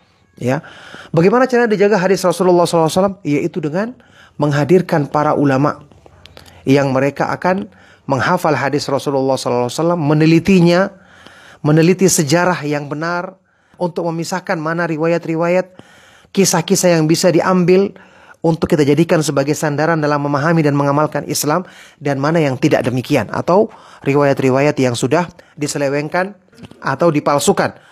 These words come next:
oleh orang-orang yang ingin merusak agama. Itulah sebabnya sunnah Rasulullah Shallallahu Alaihi Wasallam yang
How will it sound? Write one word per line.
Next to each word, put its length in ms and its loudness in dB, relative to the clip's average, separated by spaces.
oleh 160 -4
orang-orang 560 -4
yang 80 -14
ingin 160 -6
merusak 400 -4
agama. 400 -4
Itulah 480 0
sebabnya 720 -4
sunnah 640 0
Rasulullah 480 0
Shallallahu 320 0
Alaihi 80 -4
Wasallam 240 0
yang 180 -4